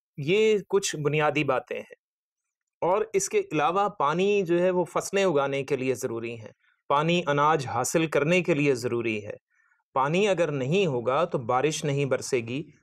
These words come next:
پانی موسم کو معتدل رکھنے کے لیے ضروری ہے۔ تو یہ کچھ بنیادی باتیں ہیں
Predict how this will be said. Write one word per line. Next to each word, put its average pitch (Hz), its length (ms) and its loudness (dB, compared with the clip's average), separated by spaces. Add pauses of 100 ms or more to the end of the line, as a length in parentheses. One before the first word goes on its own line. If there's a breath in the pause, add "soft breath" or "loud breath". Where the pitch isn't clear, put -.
(160)
پانی 170 360 2
موسم 160 580 0
کو 170 240 2
معتدل 156 640 0
رکھنے 151 360 0
کے 165 120 -2
لیے 135 200 0
ضروری 104 500 -8
ہے۔ 101 60 -14 (520)
تو 175 80 2
یہ 208 280 2
کچھ 202 300 -2
بنیادی 147 560 0
باتیں 120 320 -2
ہیں 110 80 -16